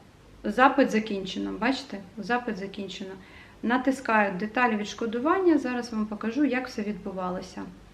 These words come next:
Я не, не, не встигла це все засняти, дуже швидко було, тому зараз вам заднім часом все показую. Е,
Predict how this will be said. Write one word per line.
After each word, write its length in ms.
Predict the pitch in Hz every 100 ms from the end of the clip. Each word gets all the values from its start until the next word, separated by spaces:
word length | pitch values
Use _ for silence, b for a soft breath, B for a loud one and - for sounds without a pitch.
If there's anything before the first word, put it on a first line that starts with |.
| - - -
Я 180 | 262
не, 260 | 262 240 233
не, 300 | 233 226 226
не 280 | 214 214 220
встигла 440 | - 247 214 208
це 120 | 208
все 160 | 202 208
засняти, 400 | 214 226 330 240
дуже 260 | 233 226 233
швидко 400 | 214 214 - 190
було, 280 | 202 262
тому 280 | 302 208 214
зараз 320 | 220 214 214
вам 160 | 185 180
заднім 280 | 214 196 185
часом 260 | - 262 247
все 140 | - 208
показую. 560 | 196 185 180 175 185 B B B B B B
Е, 840 | - 208 208 202 202 202 196 202